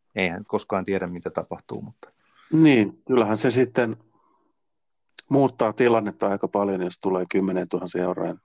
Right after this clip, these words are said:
Speaker 2: lukukausimaksut.
Speaker 1: Mm.
Speaker 2: Että kenellä yle-, yleensä sit,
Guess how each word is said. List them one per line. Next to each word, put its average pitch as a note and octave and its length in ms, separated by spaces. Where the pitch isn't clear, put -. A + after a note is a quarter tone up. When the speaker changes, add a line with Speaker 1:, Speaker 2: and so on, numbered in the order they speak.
Speaker 2:
lukukausimaksut. - 880
Speaker 1:
Mm. F#2 260
Speaker 2:
Että - 220
kenellä A2+ 400
yle-, A2 320
yleensä A2+ 340
sit, - 200